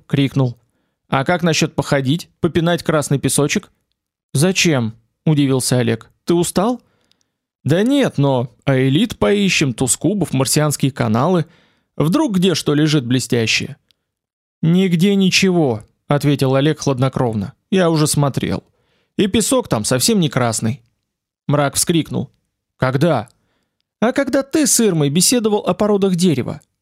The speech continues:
«Я?» «Ну да, когда учил ее отличать дуб от ясеня». «Сам ты дуб»,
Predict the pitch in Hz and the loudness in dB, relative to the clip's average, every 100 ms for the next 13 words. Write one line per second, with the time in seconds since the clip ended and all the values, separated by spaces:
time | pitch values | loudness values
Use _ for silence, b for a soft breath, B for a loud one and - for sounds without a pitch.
0 | _ _ - 123 117 127 214 - _ _ | _ _ -6 -2 0 0 -2 -8 _ _
1 | _ _ _ 135 135 131 135 190 - _ | _ _ _ -2 0 2 0 0 -4 _
2 | - 170 220 220 208 214 160 147 143 135 | -4 0 0 0 0 0 2 2 2 0
3 | 185 - 202 139 180 - 151 156 131 - | 0 0 -2 0 -2 -2 0 2 2 -2
4 | - - _ _ _ _ _ _ _ - | -6 -12 _ _ _ _ _ _ _ -4
5 | 147 156 147 156 170 135 | -2 0 0 2 2 0